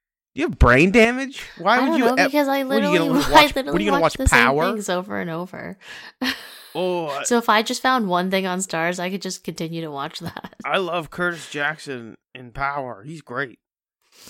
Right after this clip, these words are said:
Speaker 2: All right, can we get back to your popcorn bag score?
Speaker 1: It's getting a twenty out of fifty popcorn bags with a recommendation of, like, wa-, wait till it's on H B O specifically,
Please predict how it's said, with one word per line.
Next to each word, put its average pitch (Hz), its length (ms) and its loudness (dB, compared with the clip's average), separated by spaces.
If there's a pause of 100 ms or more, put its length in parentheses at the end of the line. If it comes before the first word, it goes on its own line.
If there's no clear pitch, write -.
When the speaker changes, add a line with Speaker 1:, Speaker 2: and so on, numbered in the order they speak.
(720)
Speaker 2:
All 190 80 -10
right, - 320 -14
can 196 160 -12
we 214 100 -8
get 233 160 -10
back 240 240 -10
to 233 100 -12
your 220 60 -10
popcorn 180 400 -12
bag 175 240 -14
score? 180 420 -16 (560)
Speaker 1:
It's - 80 -20
getting 302 160 0
a 190 40 2
twenty 131 400 0
out 117 80 -4
of - 80 -16
fifty 123 240 -12
popcorn 117 480 -8
bags 113 440 -10
with 127 160 -12
a 131 60 -8
recommendation 131 800 -8
of, 120 160 -10
like, 113 360 -8 (680)
wa-, 143 320 -4
wait 165 240 -6
till 277 180 -10
it's 220 120 -8
on 170 100 -4
H 147 240 -8
B 120 180 -8
O 113 140 -8
specifically, 107 800 -18